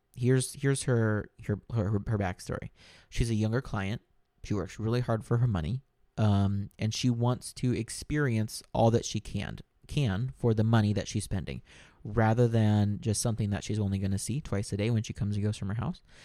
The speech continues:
Um, she's going to want to, you know, purchase something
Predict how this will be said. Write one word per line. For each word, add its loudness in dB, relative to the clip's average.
Um, 2
she's -2
going 2
to 2
want 0
to, 4
you -4
know, 2
purchase -2
something 0